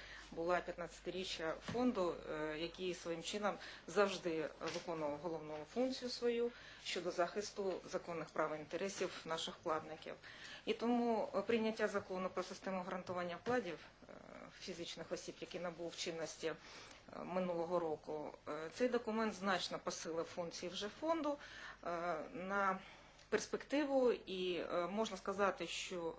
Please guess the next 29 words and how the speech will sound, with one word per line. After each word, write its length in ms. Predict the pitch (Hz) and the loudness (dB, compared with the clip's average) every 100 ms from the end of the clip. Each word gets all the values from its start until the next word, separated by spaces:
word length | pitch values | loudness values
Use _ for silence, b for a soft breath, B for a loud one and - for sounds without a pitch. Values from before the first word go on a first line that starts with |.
| - | -8
е, 20 | 165 160 - 208 - | -6 -6 -10 -12 -6
наступну 440 | 185 - 170 170 | -6 -4 -4 -4
ліквідацію 800 | 170 175 175 175 165 - 156 160 | -4 -4 2 4 4 -2 -2 -2
і, 380 | - 175 170 170 B B B B B - | -4 -4 -4 -4 B B B B B 0
е, 160 | 165 156 | 0 2
виведення 420 | 196 170 175 165 | 2 2 0 0
неплатоспроможних 920 | 175 175 180 - - 175 175 170 170 175 | -2 -2 -4 -4 -4 -2 -2 -2 -4 2
банків 360 | 160 151 175 | 2 4 6
з 140 | 202 240 | 10 10
ринку 360 | 269 - 175 | 10 6 4
фонд 280 | - - 220 | 4 4 2
виконує, 640 | 185 170 185 185 175 170 165 B B B B - | 0 -4 0 2 2 0 -2 B B B B -8
ну, 120 | 180 | -4
м-, 440 | 214 185 165 175 170 | -4 -2 -4 -4 -4
можу 260 | 180 214 196 | 4 4 4
сказати, 440 | - 180 190 - | 2 4 4 4
на, 140 | 170 - | -2 0
на, 200 | 175 175 - | 2 0 6
на 120 | 214 | 4
цей 240 | 214 294 | 8 6
час 480 | - 262 240 233 - | 8 10 10 8 2
на, 560 | 180 190 190 185 180 165 - | 0 6 6 8 4 2 0
е, 380 | 170 170 160 160 | -2 -2 -2 -2
дуже 300 | 202 220 190 | 2 2 4
високому 640 | 175 170 - 190 185 180 175 | 4 2 0 0 0 -2 -2
рівні. 300 | 165 160 156 - B B B B B B B B - | -2 -6 -12 -14 B B B B B B B B -4
Е, 360 | 175 175 175 170 180 B B | 0 0 -2 -4 -8 B B
якщо 280 | 196 233 294 | 2 4 4
подивитися 1080 | 277 254 262 262 247 - 233 226 220 202 | 4 6 6 4 2 2 6 8 6 4